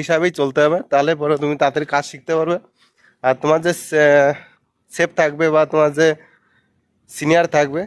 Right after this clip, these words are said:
সে তোমাকে ভালোবেসে তাড়াতাড়ি কাজও শিখিয়ে দেবে, ঠিক আছে? কিন্তু আপনি যদি কোনো সিনিয়র, সিনিয়রের সাথে একটু উল্টোপাল্টা করেন, তা আপনাকে কিন্তু কাজ সহজে শিখাতে যাবে না,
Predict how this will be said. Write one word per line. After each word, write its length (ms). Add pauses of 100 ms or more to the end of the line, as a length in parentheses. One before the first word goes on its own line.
(100)
সে 160
তোমাকে 400
ভালোবেসে 460
তাড়াতাড়ি 240
কাজও 300
শিখিয়ে 320
দেবে, 160
ঠিক 140
আছে? 180 (540)
কিন্তু 160
আপনি 300
যদি 180
কোনো 200
সিনিয়র, 440 (140)
সিনিয়রের 420
সাথে 220
একটু 180 (100)
উল্টোপাল্টা 500
করেন, 240 (720)
তা 80
আপনাকে 320
কিন্তু 220 (100)
কাজ 120 (260)
সহজে 380
শিখাতে 400
যাবে 160
না, 120